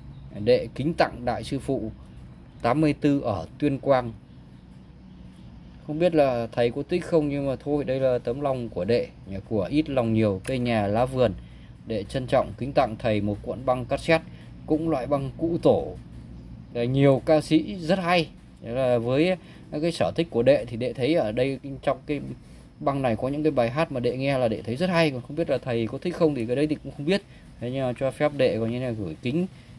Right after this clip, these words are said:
kính biếu thầy, kính tặng thầy một cuộn băng như thế này nhá. Bây giờ là chuẩn bị gửi đi là, là mười cuộn là thầy mua, còn cuộn này là đệ kính, kính biếu thầy là mười một cuộn. Đấy. Đấy.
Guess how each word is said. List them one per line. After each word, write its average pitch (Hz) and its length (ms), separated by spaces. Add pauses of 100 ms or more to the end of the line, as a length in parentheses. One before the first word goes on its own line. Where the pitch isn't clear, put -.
(100)
kính 156 200
biếu 160 380
thầy, 120 300 (240)
kính 151 160
tặng 127 220
thầy 123 220
một 120 260
cuộn 143 200
băng 143 180
như 139 100
thế 151 120
này 139 220 (600)
nhá. 127 240 (140)
Bây 127 100
giờ 120 220
là 117 120
chuẩn 101 260
bị 98 140
gửi 107 200
đi 135 140
là, 120 220 (400)
là 110 80
mười 120 240
cuộn 123 260
là 117 240
thầy 117 180
mua, 135 260
còn 110 200
cuộn 123 160
này 120 160
là 117 180
đệ 113 220
kính, 151 280 (380)
kính 135 160
biếu 151 160
thầy 143 260 (140)
là 104 120
mười 110 180
một 110 200
cuộn. - 200 (360)
Đấy. 82 160 (720)
Đấy. 98 180